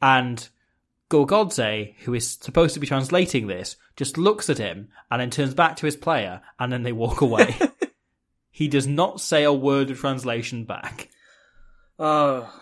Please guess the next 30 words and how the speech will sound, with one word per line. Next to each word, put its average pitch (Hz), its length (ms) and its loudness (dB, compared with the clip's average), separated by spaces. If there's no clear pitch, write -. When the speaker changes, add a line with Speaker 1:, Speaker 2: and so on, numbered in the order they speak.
Speaker 2:
Nige. 117 460 -12
What 254 200 6
I 247 40 8
love 240 200 10
about 185 200 6
that, 139 160 0
though, 123 160 0
is 143 300 -4
Speaker 1:
He 160 160 -2
goes, 151 220 0
"He 147 160 -2
did 147 160 0
a 143 40 0
joke. 120 360 -4
We 117 160 -6
do 120 100 -6
not 117 260 -8
do 110 140 -10
jokes - 400 -2
here." - 220 -16
Speaker 2:
<laughs> - 220 -20
What 220 260 2
I, - 40 -6
what 233 140 6
I - 20 2
love 214 180 0
about 190 140 4
that, 135 160 0
though, 127 120 0
is 135 300 -6